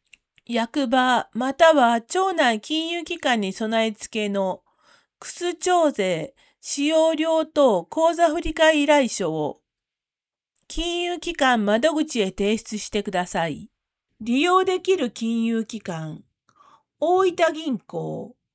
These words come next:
豊和銀行、大分県信用組合、日田信用金庫、大分県農業協同組合、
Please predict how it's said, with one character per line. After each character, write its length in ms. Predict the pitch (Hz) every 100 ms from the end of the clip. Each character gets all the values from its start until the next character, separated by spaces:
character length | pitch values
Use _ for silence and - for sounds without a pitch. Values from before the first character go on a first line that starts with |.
| _ _ _
豊 120 | 330 359 359
和 200 | 339 311
銀 300 | 320 285 202
行、 540 | - 160 151 156 - _ _ _ _ _ _ -
大 300 | 302 370 370
分 200 | 359 349
県 240 | 262 202 180
信 360 | - 294 302
用 220 | 294 262
組 420 | 262 254 214 175 160
合、 140 | 151 - _ _ _ _ _ _ _ _
日 160 | 359 359
田 180 | 269
信 360 | 240 311 349 339
用 280 | 339 320 311
金 320 | - 269 208
庫、 440 | - 165 151 208 _ _ _ _ _ _ _ _
大 340 | 285 359 370
分 200 | 349 339
県 300 | 330 233 190
農 220 | 233 320 311
業 260 | 330 320
協 260 | 254 285 285
同 220 | 262 262
組 380 | 262 214 185 165
合、 260 | 151 147